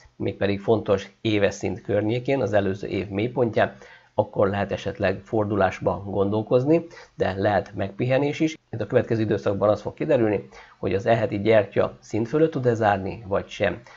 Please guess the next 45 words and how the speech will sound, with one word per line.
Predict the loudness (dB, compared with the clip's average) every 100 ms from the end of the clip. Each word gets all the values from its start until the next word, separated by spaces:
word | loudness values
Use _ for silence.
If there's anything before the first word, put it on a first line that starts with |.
| -20
Ha | -18
szint | -6 -4 -2
fölött | 2 2
tud | 2 -2
zárni, | 2 2 2
akkor | 0 -2
azt | 0
jelenti, | -2 -2 -4
hogy | -2 0
rövid | 0 -2
távon | -4 -2 0 0 -2
jöhet | -6 -4 -4
egy | -6
kis | -12 -8
felpattanás, | -4 -2 -4 -2 0 2 0 -6 -20 -18
és | -6
ugye | -2 0
ez | 0
a | 0
vonalunk | 0 0 -2 0
a | 0 -2 -14 -16
két | -6 -6 -4
évvel | -4 -2
ezelőtti | -2 0 0 0 -4 -4
legmagasabb | -2 -2 0 0 0 -2 0
pontunk, | 0 0 -2 -2
tehát | -4 -8
a | -8
két | -6 -6
évvel | -6 -2 -2
ezelőtti | -2 -4 -4 -10 -10 -18 -18
szint | -8 -6 -2
legmagasabb | 0 0 0 0 2
pontja. | 2 4 2 2 -2 -12
Itt | -12 -4
két | -2 0
dolog | 0 0
történhet, | 0 -2 2 2 4 2 2
vagy | 2 6
alulról | 6 4 2 2
visszateszteljük, | 0 0 0 0 2 2 6 4 4 -12 -10
ugye | -4 -4
ezt | -4
a |
szintet, | -8 -6 -2 2 0